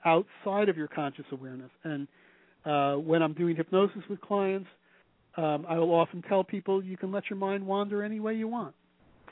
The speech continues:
And they'll go off on daydreams and whatever, and I'll be maintaining this kind of communication with their unconscious mind through ideomotor response,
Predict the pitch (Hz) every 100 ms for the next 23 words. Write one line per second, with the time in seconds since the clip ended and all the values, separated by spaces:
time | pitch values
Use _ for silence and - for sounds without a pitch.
0 | - _ - 151 151 151 156 170 202 240
1 | 233 233 220 208 214 208 202 185 190 190
2 | 202 196 196 190 185 185 185 180 180 202
3 | 202 196 - _ 165 170 220 220 190 185
4 | - - 175 175 - 190 180 180 - 180
5 | 156 - 175 165 156 180 180 185 156 147
6 | 147 147 143 - 214 220 202 156 127 135
7 | - 151 147 151 - _ _ 156 147 139
8 | 139 147 170 185 180 - - 175 190